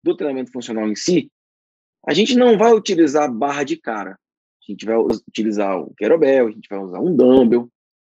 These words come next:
E aos poucos, e aí eu tô dizendo aos poucos, daqui a três anos, o cara vai ter habilidade e técnica o suficiente para uma utilização de uma barra, de um hang clean, por exemplo.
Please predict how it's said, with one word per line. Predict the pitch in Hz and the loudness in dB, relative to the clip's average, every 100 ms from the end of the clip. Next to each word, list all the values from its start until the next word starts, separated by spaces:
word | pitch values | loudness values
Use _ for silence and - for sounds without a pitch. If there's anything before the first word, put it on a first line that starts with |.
| _ - | _ 0
E | 131 | 2
aos | 160 214 | 2 0
poucos, | - 196 196 208 - 262 - - _ - | 0 2 2 0 -6 -8 -10 -20 _ -4
e | 139 | -2
aí | 165 | 2
eu | 190 | 0
tô | 233 | -2
dizendo | 180 180 | -8 -6
aos | 175 151 | -6 -6
poucos, | - 151 190 | -6 -4 -4
daqui | 214 - - | -10 -6 -6
a | |
três | - 226 339 226 | -4 -6 -6 -6
anos, | 120 101 - _ _ _ _ - | -8 -12 -20 _ _ _ _ -18
o | 131 | -12
cara | 131 135 | -8 -6
vai | 135 147 - | -4 -6 -6
ter | - 143 156 165 _ _ _ _ _ | -2 0 0 -4 _ _ _ _ _
habilidade | 165 180 139 185 165 113 131 143 151 185 202 _ _ _ _ _ _ _ - | -8 -6 -6 -2 -2 0 -2 -2 -4 -6 -12 _ _ _ _ _ _ _ -8
e | 143 _ | -8 _
técnica | 151 156 196 180 - 180 - _ | -2 -2 -2 -8 -6 -8 -10 _
o | 143 | -14
suficiente | 127 131 143 - 123 120 120 185 - | -10 -6 -4 -2 -2 -2 -2 -8 -2
para | 113 117 147 - | 0 0 0 0
uma | 233 208 180 - _ 147 | 0 0 -2 -6 _ -10
utilização | 139 131 127 131 135 | -2 0 0 0 -2
de | 147 | 0
uma | 127 | 0
barra, | 104 127 117 | 2 0 -2
de | 104 | -8
um | 113 117 | -6 -4
hang | 131 123 | -4 -4
clean, | - 165 220 | 0 0 0
por | - 180 | 0 0
exemplo. | 196 127 98 | 0 -2 -10